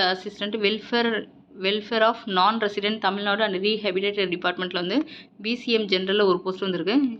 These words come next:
ஜே ஏ சோஷியல் வெல்ஃபேர் டிபார்ட்மெண்ட்ல பி சி எம் ஜெனரல்ல ஒண்ணு இருக்கு.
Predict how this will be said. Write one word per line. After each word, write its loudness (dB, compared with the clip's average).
ஜே 4
ஏ 4
சோஷியல் 2
வெல்ஃபேர் 2
டிபார்ட்மெண்ட்ல -2
பி -8
சி -2
எம் 2
ஜெனரல்ல 0
ஒண்ணு 2
இருக்கு. -2